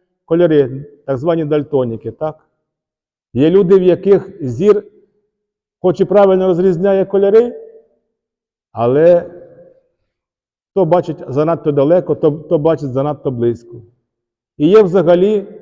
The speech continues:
сліпі люди, або які народилися сліпими, або які стали сліпими внаслідок якогось нещасного випадку чи захворювання. І так само в духовному житті.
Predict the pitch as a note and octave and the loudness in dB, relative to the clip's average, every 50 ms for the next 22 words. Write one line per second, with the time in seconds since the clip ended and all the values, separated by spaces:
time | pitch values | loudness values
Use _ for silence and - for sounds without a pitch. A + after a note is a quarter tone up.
0 | - - _ _ _ _ _ _ _ _ _ - F3+ F3+ - G#3 G#3 G3+ E3 D#3 | -20 -20 _ _ _ _ _ _ _ _ _ -2 -2 -2 0 -2 -2 -2 -2 -2
1 | C#3 A#2+ F#2+ F2+ F2+ E2+ F2 - _ _ _ _ _ _ _ _ _ _ _ _ | -4 -4 -6 -10 -12 -16 -18 -20 _ _ _ _ _ _ _ _ _ _ _ _
2 | _ _ - C#3 C#3+ D3 F#3 F#3+ F3 E3+ D#3+ F3 F#3 F#3+ G3 G3 D3+ D#3 D#3+ D#3+ | _ _ -10 -8 -2 2 4 4 4 4 0 -2 -4 -2 -2 -2 -2 -2 -2 0
3 | D#3 D#3 E3 G#3 G#3+ G#3 F3+ - G3+ F3 - - F#3 E3+ - F#3 F#3+ F#3 F3+ F3+ | 0 2 2 2 4 2 2 0 -2 -6 -4 -4 -4 -2 0 2 2 2 2 -2
4 | F3 F3+ F3+ - _ _ _ - _ _ _ _ _ C#3 C#3 C#3 E3 F3 E3 E3+ | -4 -6 -8 -12 _ _ _ -20 _ _ _ _ _ -8 -4 -2 2 2 2 2
5 | - - F3+ F3+ F3 F#3 F3 - - - - - - F#3+ F3 F3+ F3 D3 - E3 | 0 0 0 2 2 0 0 -4 -14 -20 -12 -4 0 0 2 2 0 -2 -4 -6
6 | D#3+ F3 F#3+ F#3 F3 F3 D#3+ E3 F3+ D3+ C#3 D#3 E3 C3+ D#3 D#3+ - - E3 E3 | -6 -2 -2 -2 0 0 -2 -2 -4 -4 -6 -8 -10 -8 -8 -8 -4 -2 -2 -2
7 | D#3+ C3 - _ _ _ _ - D3+ D3+ D3+ - F#3+ F#3 F3 - - E3+ D3+ D3+ | -2 -2 -6 _ _ _ _ -6 -6 -6 -4 -2 -2 -2 -2 -2 -4 -6 -4 -2
8 | D#3 E3 D#3 - F3+ F3 E3+ - - D3+ - D3+ C#3 E3 D3 - - E3+ D#3 C#3 | -2 -2 0 0 0 0 -2 -2 -8 -14 -12 -10 -8 -8 -8 -6 -4 -2 -2 -2
9 | A#2 F#2+ F#2 F2+ F2 E2+ - _ _ _ _ _ _ _ _ _ _ _ _ _ | -2 -4 -8 -10 -16 -18 -20 _ _ _ _ _ _ _ _ _ _ _ _ _
10 | _ _ _ _ _ _ _ - D#3 C#3 F#3 D#3+ - - G#3 G#3+ G#3+ G#3 G3+ F#3+ | _ _ _ _ _ _ _ -10 -4 -2 -2 -2 0 2 2 2 4 2 0 -2
11 | F3 F#3 - - G3+ G3+ G3+ G3 G3 G3 G3 E3+ E3+ F#3 - - - F#3+ F#3 D#3 | -2 -4 0 2 4 4 4 2 0 -4 -4 -4 -4 -4 -6 -6 -6 -4 -4 -4
12 | A2 F2+ E2 - | -4 -6 -8 -16